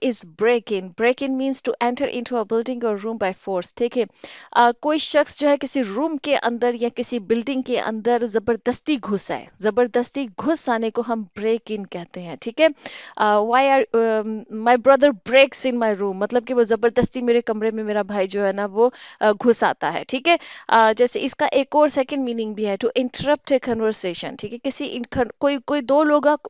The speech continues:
बात कर रहे हैं आपस में, आप बीच में जाके उनकी गुफ्तगू को, उनकी कन्वर्सेशन को बीच में टोक देते हैं, तो you broke in, ठीक है। अ, जाहिर बात है कि ब्रेक जो है, ये अब इसका जो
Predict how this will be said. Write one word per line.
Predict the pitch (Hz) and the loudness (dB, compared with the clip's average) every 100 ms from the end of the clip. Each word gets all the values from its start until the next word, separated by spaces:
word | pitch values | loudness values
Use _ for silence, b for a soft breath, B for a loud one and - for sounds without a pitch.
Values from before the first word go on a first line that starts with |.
| - | -14
बात | 208 226 285 | -2 0 2
कर | - 311 | 4 4
रहे | 320 | 4
हैं | 330 | 2
आपस | 311 294 311 - | 2 0 -4 -2
में, | 302 330 b b b b b | -6 -6 b b b b b
आप | 247 262 | 6 6
बीच | 269 277 | 2 -2
में | 285 | 0
जाके | 277 262 294 294 | 0 0 -2 -6
उनकी | 262 254 285 | -4 -6 -6
गुफ्तगू | 226 247 - 269 285 | -6 -8 -8 -6 -6
को, | 269 269 269 | -2 0 0
उनकी | 240 233 254 | -2 -6 -8
कन्वर्सेशन | 240 240 233 240 240 240 254 | -6 -4 -2 -2 -2 -4 -4
को | 254 | -4
बीच | 208 220 220 247 | -6 -6 -8 -4
में | 240 - | -4 -2
टोक | 285 302 | -2 -2
देते | 240 240 - | 0 0 0
हैं, | 247 247 | 0 0
तो | 247 247 | -2 -2
you | 240 233 208 - | -2 -4 -6 -6
broke | 202 220 208 190 | -2 0 0 -2
in, | 170 165 | -10 -10
ठीक | - 247 | -8 -2
है। | 302 - B B | -2 -2 B B
अ, | - | -2
जाहिर | 226 269 311 | 2 2 2
बात | 269 285 285 | 2 0 0
है | |
कि | 269 277 | -4 -6
ब्रेक | 190 220 277 - | 0 2 2 0
जो | 262 | -2
है, | 247 254 | 0 0
ये | 262 | 0
अब | 240 | -2
इसका | 247 - | -4 -2
जो | 240 240 | 0 -2